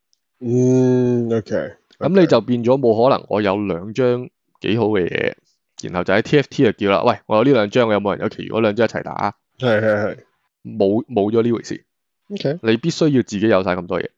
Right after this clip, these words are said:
Speaker 2: 咁佢呢一個嘅好處呢，就係你個房主有陣時可能，即係頭先我話你打，一路打嘅話，咁樣就兩個 map 可能一次，兩個 map 一次，但係耐唔耐你可能每個 map 都有，因為你同你一齊玩嗰個人佢儲夠咗啦，咁佢又可以開下，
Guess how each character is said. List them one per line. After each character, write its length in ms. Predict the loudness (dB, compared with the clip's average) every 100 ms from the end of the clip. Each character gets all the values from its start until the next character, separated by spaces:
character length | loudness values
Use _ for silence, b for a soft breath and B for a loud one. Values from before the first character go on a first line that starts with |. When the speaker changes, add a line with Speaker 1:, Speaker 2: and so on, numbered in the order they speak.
| _
Speaker 2:
咁 160 | -8 -2
佢 120 | 0
呢 80 | 0
一 60 | 0
個 100 | 2
嘅 140 | 0
好 220 | -2 -6
處 160 | -4 -2
呢， 80 | 0
就 120 | -2
係 220 | -2 -4 -6 _ _ _ _ _
你 380 | -2 2 2 2
個 140 | 0
房 240 | -4 -4 -4
主 140 | -4
有 580 | 0 0 -2 _ -4 -2
陣 160 | 0 -4
時 260 | -12 -10
可 80 | -2 0
能， 340 | 0 -6 -20 _
即 80 | 2
係 180 | 2 0 -6
頭 140 | -8
先 160 | -4 -2
我 80 | 0
話 280 | 0 -2 -10 -4
你 280 | -2 0 -2
打， 380 | -2 0 0 2
一 60 |
路 160 | 2 2
打 220 | 0 0
嘅 40 | 2
話， 180 | 0
咁 80 | 0 -2
樣 120 | -4
就 180 | -2 -8 b b b b _
兩 300 | 0 0 2
個 80 | 2
map 160 | 2
可 180 | 2 -2
能 100 | 0
一 40 | -4
次， 180 | -2
兩 140 | -2 0
個 60 |
map 200 | -2 -2
一 20 | -4
次， 200 | -6 -4
但 160 | -2 2
係 40 |
耐 200 | 2 0
唔 20 | 0
耐 220 | 2 2
你 20 |
可 160 | 2 -2
能 180 | -6 _ _ _
每 220 | -6 -4 0
個 100 | 2
map 180 | 2 0
都 160 | 0
有， 260 | 0 -4 -4
因 140 | -4 0
為 100 | 0
你 260 | 0 -4 -8
同 180 | -14 -6
你 60 | -4
一 20 |
齊 240 | -2 -4
玩 260 | -4 -6 -2
嗰 160 | 0
個 60 | 0
人 180 | 0 -2
佢 100 | -6
儲 260 | -8 -14 -4
夠 220 | -2 -2
咗 140 | -4
啦， 100 | -4 -4
咁 120 | -10
佢 160 | -8
又 100 | -8
可 160 | -6 -6
以 40 | -4
開 260 | -4 -2
下， 160 | -4